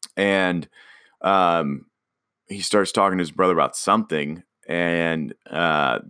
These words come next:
then ends up hanging up the phone. And that's when we pass Fall Creek and we continue to go down, um,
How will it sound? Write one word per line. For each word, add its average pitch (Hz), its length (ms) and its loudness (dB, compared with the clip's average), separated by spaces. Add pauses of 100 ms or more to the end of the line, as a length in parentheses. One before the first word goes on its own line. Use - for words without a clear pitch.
then 87 240 0
ends 85 180 -2
up 78 120 -4
hanging 87 220 0
up 76 100 -6
the - 80 -20
phone. 104 500 4 (640)
And 87 500 0
that's 95 260 -2
when 87 140 0
we 82 140 0
pass 110 520 -4
Fall 85 280 0
Creek - 540 -2 (400)
and 87 600 -2 (120)
we 85 200 -6
continue 85 760 -2 (260)
to - 120 -12
go 78 180 4
down, 78 540 0 (360)
um, 76 540 0